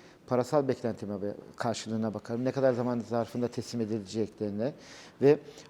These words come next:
o gayrimenkulün ne kadar bir değer artışına bulunacağına bakarım. İsim yapması veyahut da müşteri memnuniyetinin sağlaması benim için önemli kriter.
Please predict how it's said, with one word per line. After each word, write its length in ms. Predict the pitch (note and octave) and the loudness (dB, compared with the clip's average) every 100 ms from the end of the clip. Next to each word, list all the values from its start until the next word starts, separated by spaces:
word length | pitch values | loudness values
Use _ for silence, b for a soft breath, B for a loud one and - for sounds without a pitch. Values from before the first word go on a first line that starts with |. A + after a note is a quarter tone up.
| C#3+ | 2
o 180 | C3+ | 2
gayrimenkulün 680 | B2 C3+ B2 B2 A#2+ D#3 D#3+ D#3 - | 6 4 4 0 -2 -2 -2 -8 -4
ne 60 | |
kadar 200 | C3+ C#3 | 2 4
bir 100 | B2+ | 4
değer 180 | B2 B2+ | 4 4
artışına 640 | B2 A2+ - A#2 A2 A#2 - - - - - | 4 0 -6 -4 -4 -4 -6 -14 -18 -18 -10
bulunacağına 800 | A2 A#2+ A#2 G#2 F#2+ A2 G2+ A2 - G2+ | -2 0 0 -2 -2 -2 -2 -4 -4 -6
bakarım. 320 | G2+ G#2+ A2+ - | -6 -6 -8 -6
İsim 300 | C3+ - E3 | -4 -2 2
yapması 680 | D#3 C3 B2 A2+ - A#2+ C3 C#3 - - | 4 2 -2 -4 0 0 0 -6 -12 0
veyahut 400 | C3 C3 C3 - | 4 4 2 0
da 140 | C#3 B B | 0 B B
müşteri 360 | B2+ - E3+ G3+ | -4 0 4 4
memnuniyetinin 800 | G3 E3 D#3 D3 C3+ C#3+ C3+ B2+ | 4 2 0 2 0 -2 -4 -4
sağlaması 640 | - D3+ C#3+ C#3 C3+ D#3+ | 2 6 6 4 -2 -2
benim 140 | D3+ | -4
için 120 | C3+ D3+ | -4 -4
önemli 380 | C#3+ C#3 C#3+ C#3+ | -4 0 0 0
kriter. 340 | C#3+ A2 - | -2 -6 -6